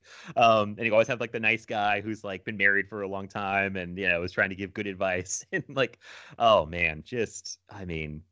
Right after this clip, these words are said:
just so ridiculous. But, yeah, I love that <laughs> he's, like, "Swish," misses every time. Um,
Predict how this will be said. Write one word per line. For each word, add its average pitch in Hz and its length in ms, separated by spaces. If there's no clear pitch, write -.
just - 160
so 107 120
ridiculous. 82 540
But, 90 160
yeah, 87 140
I 87 40
love 104 180
that 117 120
<laughs> - 60
he's, - 220
like, 104 140
"Swish," 120 420
misses 95 220
every 85 180
time. 82 260
Um, 107 540